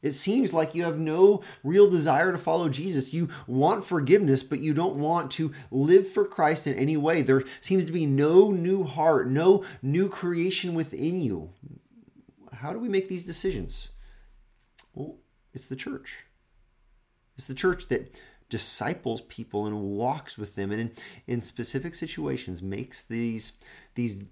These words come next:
rulings where we say, "Listen, you probably are not in Christ. It is time for you to actually trust in Christ, and here's what that means." Or you are in Christ,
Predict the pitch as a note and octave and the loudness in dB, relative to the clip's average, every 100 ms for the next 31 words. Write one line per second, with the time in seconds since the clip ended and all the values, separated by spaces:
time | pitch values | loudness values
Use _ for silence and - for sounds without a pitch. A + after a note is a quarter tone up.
0 | _ - A2 B2+ F#3+ A#2 F#2+ F#2+ A#2+ B2 | _ -14 -4 -2 0 -2 -4 -2 -2 -2
1 | B2 B2 C#3 E3 F#2+ E2 _ - - - | -4 -6 -6 -8 -10 -12 _ -20 -14 -8
2 | A2 F3+ F#3+ - - F3 G3 C#3+ C3 B2+ | -6 -6 -8 -14 -10 -10 -6 -4 -2 -2
3 | B2+ C3+ A#2 - A#2+ C3 C#3+ C#3+ C#3 C3 | -4 -6 -8 -6 -6 -6 -8 -12 -6 -6
4 | A#2+ - - C3+ C3+ - D3 C#3+ - A#2+ | -6 -8 -12 -12 -12 -10 -10 -10 -10 -10
5 | B2+ A#2+ A2+ F#2+ F2+ F#2 F#2 B2 C#3+ C#3 | -10 -8 -4 -4 -6 -14 -10 -6 -4 -4
6 | C#3 C3+ A2+ - C#3+ A2 - - - _ | -8 -6 -8 -6 -8 -8 -10 -18 -20 _
7 | _ _ _ _ - - - C3 D3 - | _ _ _ _ 0 4 6 4 2 -6
8 | - - - - D3+ E3+ F#3+ G#3 D3 - | -18 -16 -14 -6 -2 -2 -2 -2 -4 0
9 | A2+ G2 - - | 0 0 -8 -12